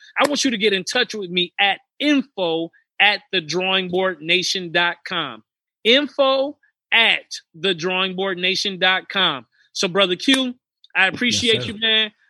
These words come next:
Speaker 1: I call
Speaker 2: Thank
Speaker 1: you
Speaker 2: you, sir.
Speaker 1: brother because I will come help you put that tarp overneath the, you know.
Speaker 2: Listen, dude, I, listen, I, I definitely reciprocate that back to you, my man.
Speaker 1: Yes,
Speaker 2: If you
Speaker 1: sir.
Speaker 2: need me, I am totally there,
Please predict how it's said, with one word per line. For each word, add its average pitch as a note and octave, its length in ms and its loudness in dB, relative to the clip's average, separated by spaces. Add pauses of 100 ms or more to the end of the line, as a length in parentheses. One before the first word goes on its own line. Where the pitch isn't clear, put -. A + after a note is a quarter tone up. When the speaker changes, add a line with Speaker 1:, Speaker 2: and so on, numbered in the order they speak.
Speaker 1:
I F#3 80 -2
call A3+ 180 2
Speaker 2:
Thank G#3 100 2
Speaker 1:
you G3+ 60 0
Speaker 2:
you, F3+ 60 -2
sir. F3 60 -2
Speaker 1:
brother A3 360 4 (380)
because G3+ 280 2
I G#3 100 2
will A3 240 4
come A3+ 200 -4
help G#3+ 220 -2
you G#3+ 120 -4
put A3 200 -2
that A3 200 -2
tarp G#3+ 260 -2
overneath A3 500 -4
the, G#3 140 0 (200)
you A3 120 0
know. G#3+ 180 4
Speaker 2:
Listen, E3 280 4
dude, D3+ 300 4
I, C#3+ 300 2
listen, D3 460 0
I, A#2+ 320 -4
I C3 40 2
definitely C3+ 500 4
reciprocate C3 600 -2
that A#2+ 200 4
back A2+ 240 -2
to D3 100 -2
you, C#3+ 300 0
my A2 120 0
man. G2+ 280 -2
Speaker 1:
Yes, - 140 2
Speaker 2:
If F#2+ 60 -6
you G#2 40 -4
Speaker 1:
sir. F#3+ 180 2
Speaker 2:
need E3+ 240 6
me, B2+ 140 0
I B2+ 200 0
am A#2+ 180 -2
totally D#3 540 0
there, A2 500 2